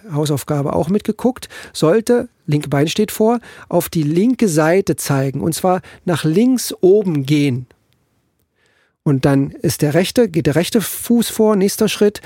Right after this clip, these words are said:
dann geht das Brustbein nach rechts oben. Also es gibt immer eine Bewegung des Brustbeines auf die jeweilige Fußseite. Das führt dann dazu,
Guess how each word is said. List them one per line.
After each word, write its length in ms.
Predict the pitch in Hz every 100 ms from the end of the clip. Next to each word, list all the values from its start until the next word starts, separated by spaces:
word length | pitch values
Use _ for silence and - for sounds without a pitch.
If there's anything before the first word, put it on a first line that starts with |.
| -
dann 120 | 165
geht 140 | 151 165
das 120 | 151
Brustbein 480 | - 196 - 185 170
nach 220 | 170 139
rechts 360 | 185 185 - -
oben. 360 | 160 127 - - - -
Also 160 | - 147
es 100 | 127
gibt 200 | 226 -
immer 220 | 214 214
eine 240 | 208 170 143
Bewegung 540 | 139 143 202 254 233
des 180 | 156 -
Brustbeines 1040 | - 151 214 - - 185 202 233 254 - - - -
auf 300 | 170 196 -
die 200 | 196 196
jeweilige 460 | 165 180 175 170 170
Fußseite. 920 | - 226 233 - 151 143 139 - 135 - - - - -
Das 180 | 156 -
führt 260 | 220 233
dann 140 | 185 143
dazu, 560 | 147 185 - 240 269